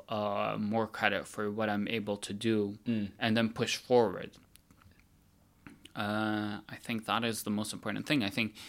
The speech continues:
Speaker 1: I don't, I don't wanna say losing myself. I think it's just losing yourself with your own kind of vision of yourself.
Speaker 2: Sure,
Speaker 1: Yeah.
Speaker 2: sure, yeah. And switching, like you said, switching your mindset to one more of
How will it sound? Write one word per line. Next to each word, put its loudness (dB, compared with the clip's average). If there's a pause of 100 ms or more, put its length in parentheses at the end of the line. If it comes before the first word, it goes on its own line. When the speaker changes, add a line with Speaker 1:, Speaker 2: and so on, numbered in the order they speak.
(580)
Speaker 1:
I 8
don't, 10
I 12
don't 10
wanna 8
say 4
losing 6
myself. 4
I 6
think 4
it's 0
just -2
losing 4
yourself 2
with 2
your 4
own 0 (2250)
kind -4
of -6 (260)
vision 0
of -10
yourself. -12 (180)
Speaker 2:
Sure, 2 (200)
Speaker 1:
Yeah. -4
Speaker 2:
sure, 0
yeah. 0
And -2
switching, -2
like 0
you -10
said, -4
switching -4
your 0
mindset -2
to -6
one -2
more -2
of -8